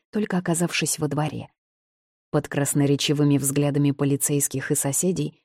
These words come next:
мне даже голову поднять было стыдно. К счастью, с нами пришёл Ишен, который тут же представил Цзюйланя как моего кузена и перевёл всё внимание на раненую ногу.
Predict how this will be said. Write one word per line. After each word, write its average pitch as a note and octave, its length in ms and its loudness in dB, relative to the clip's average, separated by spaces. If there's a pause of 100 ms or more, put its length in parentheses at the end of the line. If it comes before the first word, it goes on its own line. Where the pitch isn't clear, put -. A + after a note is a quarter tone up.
мне F3+ 180 8
даже F3 240 4
голову D#3+ 460 4
поднять C#3 400 -2
было C3+ 200 -4
стыдно. C#3 440 -4 (640)
К - 40 -12
счастью, C#3+ 400 0
с - 80 0
нами D3+ 220 6
пришёл C#3 440 2
Ишен, G#3 300 -2 (200)
который A3 320 2
тут B3+ 180 -4
же A3+ 140 4
представил G3+ 600 2
Цзюйланя D#3 600 2
как - 180 -6
моего E3 260 4
кузена F3+ 540 0 (260)
и A#3+ 80 0
перевёл A#3+ 380 4
всё G3+ 220 0
внимание E3+ 520 4
на C#3+ 140 4
раненую C3+ 440 2
ногу. B2+ 320 -4